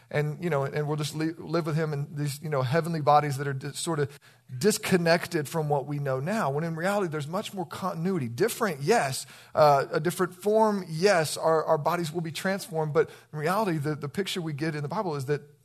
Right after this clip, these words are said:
this will be a very earthly, a very physical heaven that we experience with God in the new heaven and the new earth. Like, that it'll be made new.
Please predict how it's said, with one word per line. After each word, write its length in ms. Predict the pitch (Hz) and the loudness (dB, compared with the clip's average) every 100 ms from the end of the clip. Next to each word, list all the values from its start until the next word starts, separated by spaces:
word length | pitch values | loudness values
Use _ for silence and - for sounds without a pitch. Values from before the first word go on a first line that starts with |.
| _ | _
this 160 | 120 - | -14 -10
will 80 | 175 | -6
be 100 | 156 | -4
a 60 | |
very 480 | 123 117 156 170 165 | -4 -4 -2 0 -2
earthly, 360 | 160 165 165 143 | -2 -4 -4 -6
a 40 | |
very 260 | 123 156 151 - - _ - | -2 -2 -2 -6 -20 _ 0
physical 720 | 180 185 185 139 131 127 - _ _ | 0 0 -4 -2 -2 -2 -6 _ _
heaven 440 | - 160 170 131 120 | -4 -2 -2 -4 -4
that 120 | 117 | -6
we 120 | 139 | -8
experience 560 | 127 - 170 185 123 139 | -10 -10 -8 -6 -6 -8
with 100 | 123 | -4
God 220 | 165 151 | -2 -2
in 80 | 127 | -4
the 40 | |
new 80 | 127 | -4
heaven 220 | 123 117 | -4 -4
and 80 | 117 | -8
the 60 | |
new 40 | - | -10
earth. 220 | - - | -10 -6
Like, 180 | 131 120 - - - | -4 -4 -10 -20 -10
that 140 | 131 | -6
it'll 160 | 143 147 | -4 -4
be 340 | 131 139 131 - - _ _ | -4 -4 -4 -8 -20 _ _
made 540 | 120 127 143 147 147 139 - - | -4 0 2 2 -2 -4 -8 -20
new. 600 | - 131 160 226 98 - | -10 -6 -4 -6 -8 -12